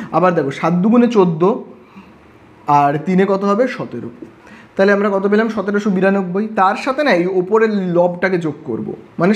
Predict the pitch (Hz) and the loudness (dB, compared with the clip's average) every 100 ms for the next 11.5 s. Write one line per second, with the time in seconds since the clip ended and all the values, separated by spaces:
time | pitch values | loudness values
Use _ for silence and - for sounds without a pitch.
0 | - 160 170 170 175 180 175 160 131 - | -2 -2 2 4 4 4 4 0 -2 -6
1 | 123 123 - 202 - - - 156 151 156 | -10 -8 -10 -12 -16 -16 -4 -2 0 -2
2 | 156 175 180 190 190 190 165 160 156 185 | 2 2 4 4 4 2 2 0 4 4
3 | 190 190 185 190 185 175 185 196 302 - | 4 4 2 0 2 2 4 4 2 -4
4 | - - - - 151 156 165 175 175 175 | -14 -16 -8 0 2 4 4 4 2 0
5 | 165 170 170 175 170 160 151 156 170 202 | 2 0 2 0 2 0 0 -2 -2 -4
6 | - - - - - - 160 165 180 185 | -10 -20 -20 -20 -18 -2 2 2 2 2
7 | 180 175 180 185 196 190 190 311 - - | 4 2 0 -4 0 2 2 0 -6 -18
8 | - - - 156 151 156 180 180 175 160 | -20 -20 -4 0 0 2 2 4 2 0
9 | 165 175 175 175 160 170 170 175 170 170 | 0 0 0 -2 -2 -2 2 0 2 0
10 | 170 - 156 170 202 - - - - - | 0 0 0 0 -2 -16 -20 -20 -18 -4
11 | 151 151 151 160 | 0 0 2 0